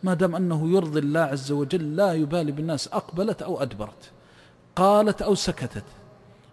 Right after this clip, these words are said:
هذه قوة في الإيمان. ولا يبالي بالفتن مهما عظمت والمحن مهما كثرت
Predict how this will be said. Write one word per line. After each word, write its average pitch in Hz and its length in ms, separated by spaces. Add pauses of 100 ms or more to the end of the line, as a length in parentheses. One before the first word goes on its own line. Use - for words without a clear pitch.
(140)
هذه 175 240 (100)
قوة 196 340
في 123 120
الإيمان. 151 420 (1000)
ولا 180 200
يبالي 175 540
بالفتن 156 540
مهما 170 360
عظمت 143 560
والمحن 170 380
مهما 165 300
كثرت 131 420